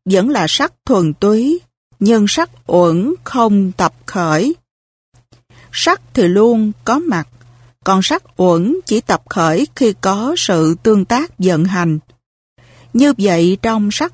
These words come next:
uẩn vẫn có sắc căn và sắc trần, nhưng đó là điều kiện cần chứ không đủ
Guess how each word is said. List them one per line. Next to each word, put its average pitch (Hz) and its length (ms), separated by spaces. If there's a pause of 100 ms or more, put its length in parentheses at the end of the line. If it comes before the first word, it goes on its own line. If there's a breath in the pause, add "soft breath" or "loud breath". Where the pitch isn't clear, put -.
(160)
uẩn 175 400
vẫn 196 180
có 247 140
sắc - 380
căn 214 420
và 170 300
sắc - 380
trần, 165 360 (520 soft breath)
nhưng 247 240
đó 269 100
là 302 140
điều 170 260
kiện 170 380
cần 165 380
chứ 254 240
không 202 280
đủ 175 440